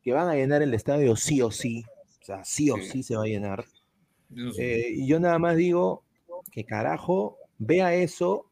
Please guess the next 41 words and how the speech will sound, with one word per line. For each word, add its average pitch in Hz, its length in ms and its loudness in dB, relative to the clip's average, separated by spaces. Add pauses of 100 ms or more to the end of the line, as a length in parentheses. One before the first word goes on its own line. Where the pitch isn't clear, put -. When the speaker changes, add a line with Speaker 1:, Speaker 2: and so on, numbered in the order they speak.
(240)
Speaker 1:
no 165 160 2
le 202 100 2
haga 175 180 2
caso 170 220 0
a 151 40 0
su 135 120 -4
mamá, 127 380 -2
no 147 100 -2
le 156 100 0
haga 143 140 0
caso 147 340 0
a 110 80 4
ninguno, 127 640 0
¿no? 131 240 -6 (100)
Y 131 120 -8
que 117 160 -6
juegue 180 560 2
en 120 120 4
equipo 160 500 0
con 139 140 -2
los 113 140 4
demás 123 420 4
y 127 80 -4
que 123 140 -2
se - 160 -4
acople. 107 640 2 (320)
Y 117 80 -8
que 120 160 -2
si 131 140 0
Bustos 180 320 6
le 147 100 6
dice, 156 300 2
"Mira, 165 300 2
Paolo, 139 480 6
ho-, - 440 -2
hoy 185 240 0
vas 175 180 0
a 165 60 0
jugar, 165 420 -4
hoy 165 240 4
no, 175 360 4